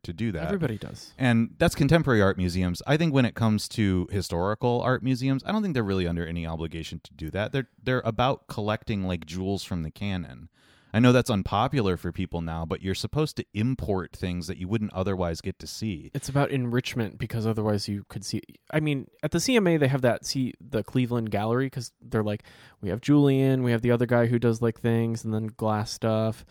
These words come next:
Speaker 2: some pottery, you know, like, some old people from, like, you know, the olden days."
Speaker 1: Well, yeah,
Speaker 2: And then
Speaker 1: and
Speaker 2: they have a
Speaker 1: lots of
Speaker 2: Scott. Like,
Speaker 1: Mm-hmm.
Speaker 2: it's fine, you
Speaker 1: Lots
Speaker 2: know.
Speaker 1: of museums do that. Uh, uh, but anyway, like, the broader point of an institution at a high level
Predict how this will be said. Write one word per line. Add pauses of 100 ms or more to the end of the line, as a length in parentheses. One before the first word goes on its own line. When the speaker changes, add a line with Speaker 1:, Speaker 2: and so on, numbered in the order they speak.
(160)
Speaker 2:
some
pottery, (640)
you
know,
like,
some
old
people
from,
like, (400)
you
know,
the
olden
days." (600)
Speaker 1:
Well,
yeah,
Speaker 2:
And
then
Speaker 1:
and
Speaker 2:
they
have
a
Speaker 1:
lots
of
Speaker 2:
Scott.
Like,
Speaker 1:
Mm-hmm.
Speaker 2:
it's
fine,
you
Speaker 1:
Lots
Speaker 2:
know.
Speaker 1:
of
museums
do
that.
Uh,
uh,
but
anyway,
like,
the
broader
point
of
an
institution
at
a
high
level